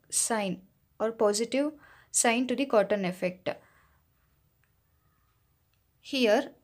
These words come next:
only methyl group will contribute positive sign to the cotton effect, and isopropyl group which will do not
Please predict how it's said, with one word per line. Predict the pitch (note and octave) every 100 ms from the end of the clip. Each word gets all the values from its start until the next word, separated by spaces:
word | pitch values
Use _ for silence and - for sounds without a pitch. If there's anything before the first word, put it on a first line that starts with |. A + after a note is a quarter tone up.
| _ _ _ -
only | A#3 C4+ C#4 C#4+ E4
methyl | D4+ B3+ B3+ B3+ B3+
group | G#3+ A#3+
will | A3+ A3+
contribute | A3+ G#3 G#3 G#3+ G#3+ D4+ - B3 - _ _ _ _ _
positive | A#3 A3 A3 B3 B3+ B3+
sign | A3 F#3 A3+ D4 - _ _ _ _
to | B3
the | B3 B3+
cotton | A3 F#3 G3+
effect, | F#3 F#3 A#3+ C#4 - _
and | - A3+ A#3
isopropyl | D#4+ D#4+ - C4 B3 A#3+ A#3 G#3
group | G3 B3 -
which | G#3 - - _
will | A3 B3
do | G3+ G#3
not | G3+ B3 C#4